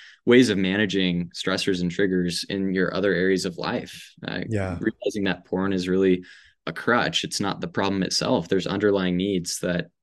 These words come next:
Speaker 1: we need to figure out what those are for me and, and how to address them. So I think it was starting to work through some of those things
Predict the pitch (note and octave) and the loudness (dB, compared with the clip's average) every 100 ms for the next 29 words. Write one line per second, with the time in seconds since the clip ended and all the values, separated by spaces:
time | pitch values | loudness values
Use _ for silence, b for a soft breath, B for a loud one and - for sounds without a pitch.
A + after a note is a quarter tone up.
0 | - G2+ G#2 - A2 F2+ G2 G#2 F2+ G2 | -6 -2 0 4 4 4 2 0 0 0
1 | F#2 E2+ - F#2 G#2+ A2 F2+ F2 E2+ A#2 | 0 -2 -2 -2 2 2 2 -2 -6 -10
2 | E2 G2 F#2+ - - - - - - B | -8 -4 -6 -6 -6 -6 -8 -10 -14 B
3 | B B B B - C#3 C3 - G#2+ F#2+ | B B B B 0 4 6 4 2 2
4 | F#2 F2 - G2 - - A#1 - - - | 0 -2 -4 -4 -4 -2 -2 -4 -6 -6
5 | - - - | -6 -8 -10